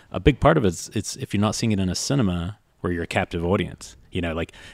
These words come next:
it, it, it does feel like a bit more of a chore, the idea of putting on a foreign film at home, like, when there's so many other options, like you're talking about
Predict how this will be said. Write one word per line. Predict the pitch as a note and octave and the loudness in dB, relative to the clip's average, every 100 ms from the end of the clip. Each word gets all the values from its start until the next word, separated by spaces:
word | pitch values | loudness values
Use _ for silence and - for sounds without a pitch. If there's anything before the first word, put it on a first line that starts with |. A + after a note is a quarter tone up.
| - | -6
it, | - | -4
it, | - - | -2 0
it | B2 | 2
does | - A2 | 4 4
feel | - A2 | 4 4
like | F#2 | 4
a | |
bit | F#2 F#2+ | 0 0
more | G2 | 0
of | F2 | 0
a | |
chore, | - - A2+ F2+ E2 | -4 0 2 2 0
the | F2 F2+ | -2 0
idea | F2 F2+ | 0 -2
of | D#2+ | -2
putting | - F#2+ E2+ | -2 0 0
on | E2+ | -2
a | |
foreign | E2 F2+ E2+ | -2 -4 -4
film | E2+ G2+ F2 - - | -2 -2 -2 -6 -6
at | F2+ E2+ | -4 -2
home, | F#2+ E2+ E2+ | -2 -2 -4
like, | F#2 F#2 | -6 -2
when | F#2+ F2+ | -2 -2
there's | F2 | -2
so | G2+ | -2
many | F#2 | -2
other | F2+ F2+ | -2 -2
options, | F2+ - F2+ | -4 -4 -6
like | F2+ | -6
you're | F2+ | -6
talking | F#2+ F2+ | -4 -4
about | F2 | -4